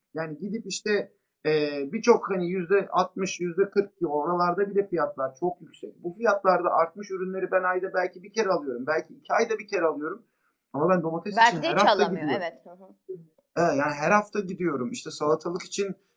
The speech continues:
Speaker 1: belki her hafta gidiyorum. İşte kıvırcık için her hafta gidiyorum. Patates için belki haftada iki kere, üç kere gidiyorum artık. Yani vatandaşın bunu hissetmesi çok normal. Ben iktidarın şu-, şu-, şurada artık, e, ayarının kaçtığını düşünüyorum. Yani,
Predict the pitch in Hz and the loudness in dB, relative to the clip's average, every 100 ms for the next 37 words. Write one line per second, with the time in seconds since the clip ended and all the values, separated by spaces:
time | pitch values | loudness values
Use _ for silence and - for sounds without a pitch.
0 | - 147 165 185 156 147 180 - 202 190 | -4 2 2 2 0 2 0 0 -6 -6
1 | 196 196 156 135 - - 151 143 143 160 | -2 0 0 -2 -6 -8 -6 -4 -4 -6
2 | - - 165 131 135 170 - 196 196 196 | -6 -6 -4 -2 2 0 2 -2 0 0
3 | 165 135 151 160 175 170 - 175 160 160 | 0 0 -6 -2 -2 -2 -4 6 6 6
4 | 139 131 - 160 143 170 196 165 - - | -2 -4 -4 -2 0 0 2 2 -2 -2
5 | 220 214 208 208 185 139 - - _ _ | -2 -2 2 6 6 4 -4 -12 _ _
6 | _ _ _ 143 143 - _ _ - 131 | _ _ _ 0 0 -4 _ _ -4 -2
7 | 135 170 196 202 214 202 202 - 196 185 | 2 2 2 2 2 2 0 0 -2 -4
8 | - 165 220 233 185 143 123 202 233 - | -6 0 0 2 -2 0 2 4 4 2
9 | 180 196 196 - - - - - - 202 | 2 2 2 -2 -14 -18 -18 -16 -8 -4
10 | 196 190 - - _ _ - 151 165 185 | 2 2 2 -4 _ _ 0 2 2 -2
11 | - - _ _ - 147 - 147 185 185 | -10 -18 _ _ -8 -4 -2 2 2 2
12 | 185 175 170 - 160 156 135 135 131 120 | 0 -2 -4 -4 -8 -8 -8 -6 -4 -2
13 | 135 165 139 | -2 -2 -4